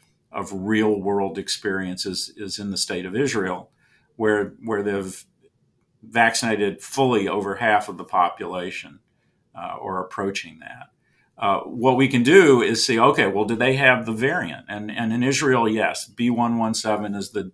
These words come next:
the, the predominant variant of, of, of the virus. And is the vaccine working in that population? Well, it is. So, so we have now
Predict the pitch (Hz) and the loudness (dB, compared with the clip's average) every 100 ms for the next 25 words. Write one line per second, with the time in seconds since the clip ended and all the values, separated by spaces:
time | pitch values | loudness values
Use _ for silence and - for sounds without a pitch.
0 | _ _ _ _ 110 98 104 - - 98 | _ _ _ _ -6 -4 -10 -12 -10 -8
1 | 90 107 120 127 120 113 - _ _ 98 | 0 4 4 2 -2 -4 -12 _ _ -2
2 | 107 110 110 107 101 101 95 - 101 95 | 2 2 2 -2 -4 -8 -10 -12 -14 -12
3 | 98 95 98 101 101 98 80 - - _ | -14 -14 -12 -6 -2 -2 -2 -10 -18 _
4 | _ _ _ 107 104 104 123 127 127 117 | _ _ _ -2 -2 -2 -2 -2 -2 2
5 | 113 117 - 123 113 110 131 131 110 95 | 2 2 -2 -2 0 4 4 4 -6 -6
6 | 95 104 104 92 - 104 101 107 101 107 | -6 -6 -4 -4 2 2 2 -4 -4 -2
7 | 110 - 87 - _ _ _ - 110 107 | -4 -6 -14 -20 _ _ _ -4 2 4
8 | 123 87 - - - _ _ - 107 101 | 4 0 -4 -14 -20 _ _ -8 -6 -4
9 | - 127 135 143 131 131 127 123 120 | -4 -2 0 4 4 4 6 6 6